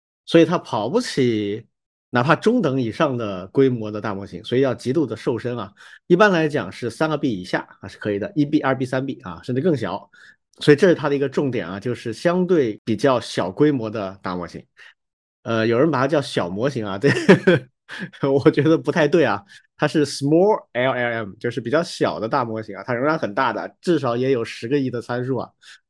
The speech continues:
啊，另一个呢，就是强调 multimodal，多模态。这一次呢，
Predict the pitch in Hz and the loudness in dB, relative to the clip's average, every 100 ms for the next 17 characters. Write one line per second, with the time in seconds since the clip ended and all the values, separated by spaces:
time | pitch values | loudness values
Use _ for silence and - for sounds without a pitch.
0 | _ _ - - 208 247 190 165 156 139 | _ _ -12 0 4 6 6 4 2 2
1 | 120 110 127 120 123 107 - 107 123 127 | -2 -4 -6 -4 -6 -6 -6 -6 -2 -2
2 | 110 123 127 123 120 127 95 - 123 123 | -2 -4 -4 -4 -4 -4 -8 -6 -2 -2
3 | 113 110 90 _ _ - 190 147 - 160 | -2 -4 -8 _ _ 2 4 4 0 -4
4 | 139 123 | -2 -4